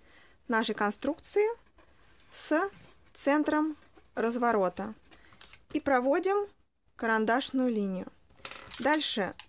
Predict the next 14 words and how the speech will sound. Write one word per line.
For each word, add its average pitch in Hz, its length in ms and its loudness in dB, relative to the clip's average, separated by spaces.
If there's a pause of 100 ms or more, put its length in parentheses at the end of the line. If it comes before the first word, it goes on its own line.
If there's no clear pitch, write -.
(240)
мы 262 100 6
прикладываем 226 920 2
линейку. 208 640 0 (800)
По - 80 -4
карандашной 262 560 4
линии 330 400 4
делаем 277 560 4 (560)
надрез. 196 600 -2
Так. 180 320 0 (580)
Далее 262 380 6
мы 254 180 2
закрываем, 269 680 0 (1800)
закрываем 233 720 0 (520)
нашу 208 420 0